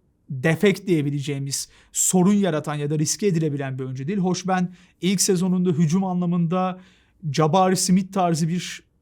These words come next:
sorun, tekleme yaşayacağını düşünüyorum. Burada Taylor Hendricks'in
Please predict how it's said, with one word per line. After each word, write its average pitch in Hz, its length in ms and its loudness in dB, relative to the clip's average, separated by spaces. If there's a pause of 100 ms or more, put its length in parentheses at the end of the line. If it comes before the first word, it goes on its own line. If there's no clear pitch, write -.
(220)
sorun, 180 680 0 (140)
tekleme 180 420 0
yaşayacağını 165 800 -2 (280)
düşünüyorum. 156 680 0 (120)
Burada 151 540 -4 (400)
Taylor 165 320 2
Hendricks'in 175 720 0